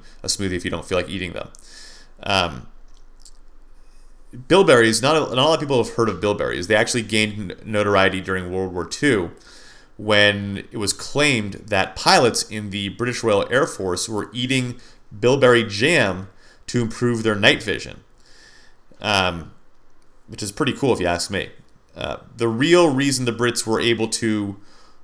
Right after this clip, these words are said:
you know, have such great night vision and target these Nazi bombers in the middle of the night,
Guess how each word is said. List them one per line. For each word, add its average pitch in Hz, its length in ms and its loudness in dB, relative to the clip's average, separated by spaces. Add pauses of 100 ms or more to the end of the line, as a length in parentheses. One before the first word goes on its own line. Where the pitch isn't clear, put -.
(440)
you 110 120 -10
know, 90 280 -2 (360)
have 117 200 0
such - 200 -2
great 95 240 -2
night 131 200 4
vision 95 320 -4
and 87 140 -8
target 107 340 0
these 98 200 -6
Nazi 95 260 -2
bombers 98 380 -2
in 98 60 -8
the 95 40 -6
middle 95 140 0
of 82 60 -6
the 90 40 -8
night, 113 360 0